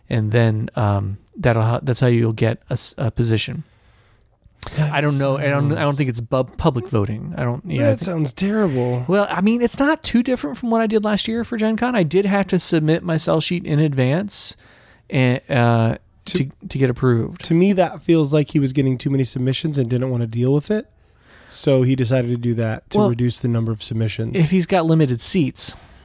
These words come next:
Speaker 1: you know, at the speed dating, you gotta do it somehow.
Speaker 2: I guess. I don't know.
Speaker 1: I don't
Speaker 2: I just
Speaker 1: know.
Speaker 2: think,
Speaker 1: I
Speaker 2: I think raising the bar for entry
Speaker 1: Mm-hmm.
Speaker 2: is always, is always crappy when it comes to new designers.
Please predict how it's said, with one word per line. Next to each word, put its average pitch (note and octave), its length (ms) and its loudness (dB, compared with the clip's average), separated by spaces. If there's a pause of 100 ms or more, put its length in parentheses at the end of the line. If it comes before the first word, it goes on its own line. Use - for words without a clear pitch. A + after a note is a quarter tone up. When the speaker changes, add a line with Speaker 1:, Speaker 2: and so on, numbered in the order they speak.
(180)
Speaker 1:
you C#3+ 160 0
know, A#2 240 4
at B2 180 -2
the C3 80 -6
speed E3 280 -2
dating, A2 320 2
you A2+ 80 -2
gotta C3 180 2
do B2 100 0
it A#2 60 -2
somehow. A2 500 -2
Speaker 2:
I D3+ 100 -8
guess. G#2+ 320 -8
I A#2+ 80 0
don't G#2+ 100 -6
know. - 220 -10 (180)
Speaker 1:
I B3+ 80 4
don't E3 80 2
Speaker 2:
I C3 40 0
just - 200 0
Speaker 1:
know. F3+ 100 2
Speaker 2:
think, G#3+ 120 -6 (360)
Speaker 1:
I E3 60 0
Speaker 2:
I E3 40 2
think F#3+ 260 0
raising F3+ 360 2
the F#3+ 80 2
bar C#3+ 320 2
for C3 200 -2
entry F#3 680 -2
Speaker 1:
Mm-hmm. F3 260 -2 (140)
Speaker 2:
is C#3+ 180 0
always, C3 760 0 (340)
is C#3 140 -2
always B2 420 0
crappy A#2+ 420 -2
when A#2+ 160 -2
it B2 80 -4
comes B2+ 260 0
to B2 100 2
new A#2+ 180 2
designers. A#2+ 680 0